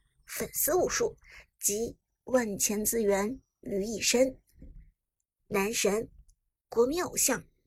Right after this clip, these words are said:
国民老公，每个少女几乎都为白月倾倒。苏哲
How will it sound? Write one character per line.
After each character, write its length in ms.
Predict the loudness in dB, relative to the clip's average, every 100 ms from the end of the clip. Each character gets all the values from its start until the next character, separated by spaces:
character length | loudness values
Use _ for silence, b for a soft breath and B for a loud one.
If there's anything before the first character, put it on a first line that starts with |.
| _ -10
国 260 | -2 -2
民 200 | 0 -2
老 140 | -4 0
公， 300 | 4 4 2 _ B B B
每 160 | 0
个 80 | 2
少 180 | 2 2
女 300 | 4 2 0 _ _ -10
几 260 | -4 -2 -2
乎 460 | -2 2 4 2 -2 _ _
都 100 | -2
为 140 | 0 -2
白 180 | -4 -8
月 200 | -6 0
倾 240 | 2 2
倒。 340 | -2 -4 -6 -16 _ _ _ _ _ _ _ _ _ _ _ _ _ _ _ -10
苏 320 | -2 0 2
哲 360 | 0 0 -2